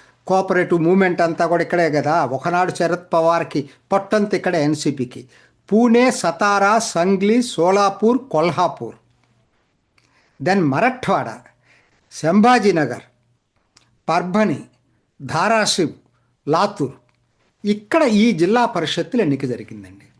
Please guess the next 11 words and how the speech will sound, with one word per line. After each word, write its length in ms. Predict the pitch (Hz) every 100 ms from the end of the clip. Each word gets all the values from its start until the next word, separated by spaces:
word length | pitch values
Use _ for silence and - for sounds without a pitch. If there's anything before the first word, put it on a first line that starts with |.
| _ _ _ _ - 165
మూడు 220 | 196 220
ప్రాంతాలు 840 | 214 180 226 233 226 208 202 302 - - _ _
ట్రెండ్స్ 360 | 208 269 - 240
ఎలా 220 | 202 190
ఉన్నాయో 320 | 180 180 240
మనకు 280 | 226 - 139
అర్థమైపోయింది, 640 | 123 127 160 147 131 113
ఫలితాలు 400 | - 175 180 175
ఎలా 200 | 127 123
ఉన్నాయన్నది. 480 | 110 110 110 101 - _ _ _ _ _ _ _ _ _ _
మొత్తం 720 | 160 214 - 339 311 170 160